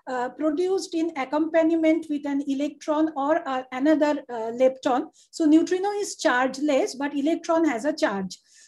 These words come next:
So the neutrinos are always producing these charged leptons.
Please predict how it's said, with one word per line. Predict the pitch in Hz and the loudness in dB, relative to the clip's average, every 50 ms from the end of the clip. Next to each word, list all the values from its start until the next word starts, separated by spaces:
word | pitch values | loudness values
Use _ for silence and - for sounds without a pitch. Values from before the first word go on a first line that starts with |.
| _ | _
So | - - - 339 370 453 466 - | -6 -2 2 2 2 2 2 4
the | 294 330 | 4 6
neutrinos | 320 302 311 330 - - 381 359 359 392 427 427 349 | 8 8 8 8 6 4 2 2 2 0 0 2 4
are | 330 320 330 330 | 4 4 4 2
always | 277 285 302 311 311 359 381 392 381 | 2 2 2 2 2 2 0 -2 -2
producing | - - 285 285 240 294 320 311 311 349 359 370 330 | -4 -4 -4 -2 0 2 2 2 0 0 0 0 2
these | 311 311 311 - | 2 0 0 -2
charged | - - 311 262 247 302 339 330 - - | -4 -4 -2 0 2 2 0 0 -2 -2
leptons. | 339 339 339 359 349 - - 381 370 453 | 0 2 2 2 0 -2 -2 -2 -2 -4